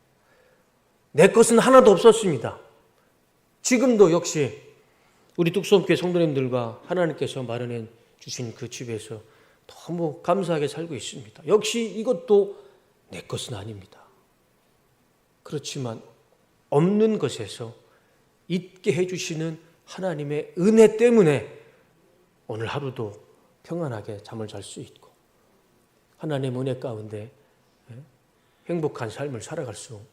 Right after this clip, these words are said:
있습니다. 하나님이 주신 그 은혜로 내 것은 아무것도 없지만 그래도 없는 것을 있게 해주시는 그 하나님의 은혜로 하루하루 살아가는 제 삶을 보고 하나님께 감사했습니다.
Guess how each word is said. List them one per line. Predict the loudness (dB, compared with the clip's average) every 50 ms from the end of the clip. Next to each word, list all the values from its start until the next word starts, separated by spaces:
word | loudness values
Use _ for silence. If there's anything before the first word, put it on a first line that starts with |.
| _ _ -14
있습니다. | -14 -12 -12 -14 -16 -18 -18 -20 -20 _ _ _ _ _ _ _ _ _ _ _ _ _ _ _ _ _ -10
하나님이 | -4 -2 0 0 0 0 -2 -4
주신 | -6 -8 -10 -8 -8 -10 -10 -8
그 | -8 -8 -6 -4
은혜로 | -2 -2 -2 -2 -4 -6 -10 -16 -18 -20 _ _ _ _ -20 -20 -20 -20 _ _ _ _ _ _
내 | 4 4 4 8
것은 | 8 8 8 8 4 2
아무것도 | 2 0 -2 -2 -4 0 0 2 4 4 2 6 8 8 8
없지만 | 8 6 2 0 0 2 2 0 0 -2 -4 -8 -16 -20 -20 -20 _ _ _ _
그래도 | -10 -6 -6 -6 -4 -2 -2 -2 -2 -2 -4 -6 -6
없는 | -6 -4 -4 -4 -4 -4 -4
것을 | -6 -8 -8 -10 -12 -12 -12
있게 | -14 -12 _ -12
해주시는 | -10 -10 -12 -12 -14 -12 -12 -14 -14 -16 -20 _ _ _ _ _ _ _
그 | -2 0 0
하나님의 | 0 0 -2 -2 -4 -4 -2 -2 -2 -2
은혜로 | -2 -2 -2 -2 -2 -4 -4 -4 -6 -6 -8 -12 -20 -20 -20 _ _ _ _ _ _ _ _ _
하루하루 | _ -8 -4 -4 -2 -4 -4 -6 -8
살아가는 | -10 -12 -10 -8 -8 -8 -8 -10 -12 -14 -16 -18 -16
제 | -14 -14 -14
삶을 | -12 -12 -12 -10 -10 -12 -12
보고 | -12 -14 -12 -12 -14 -14 -16 _ _ _ _ _ _ _
하나님께 | -10 -8 -6 -6 -6 -8 -10 -12
감사했습니다. | -12 -12 -10 -10 -10 -10 -10 -10 -12 -12 -14 -18 -18 -20 -20 _ _ _